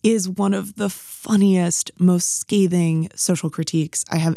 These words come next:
ever seen, period. And to do that effectively, to have humor and drama and violence and social critique all exist seamlessly side by side, is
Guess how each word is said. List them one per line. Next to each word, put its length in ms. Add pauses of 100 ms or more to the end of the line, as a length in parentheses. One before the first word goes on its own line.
(140)
ever 240
seen, 460 (260)
period. 520 (760)
And 500 (200)
to 160
do 920
that 480
effectively, 760
to 180
have 540 (260)
humor 720 (120)
and 540 (340)
drama 680
and 200
violence 720
and 120
social 260
critique 460 (100)
all 180
exist 540 (220)
seamlessly 840
side 240
by 100
side, 540 (640)
is 640